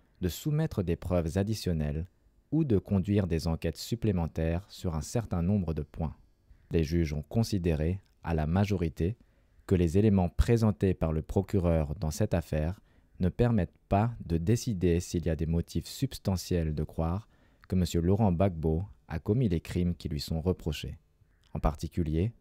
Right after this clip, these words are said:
la Chambre a demandé au procureur de présenter davantage d'informations sur la structure organisationnelle des forces pro-Gbagbo, les confrontations possibles entre ces forces et des groupes armés opposés, et sur l'adoption alléguée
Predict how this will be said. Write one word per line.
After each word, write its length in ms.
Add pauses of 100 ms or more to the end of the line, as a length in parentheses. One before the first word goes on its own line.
(380)
la 160
Chambre 320
a 80
demandé 400
au 40
procureur 680
de 100
présenter 560
davantage 720
d'informations 800 (280)
sur 180
la 140
structure 580 (100)
organisationnelle 1000
des 140
forces 380
pro-Gbagbo, 720 (560)
les 120
confrontations 840
possibles 560 (120)
entre 260
ces 160
forces 580
et 80
des 140
groupes 340
armés 300
opposés, 560 (540)
et 100
sur 180
l'adoption 580
alléguée 560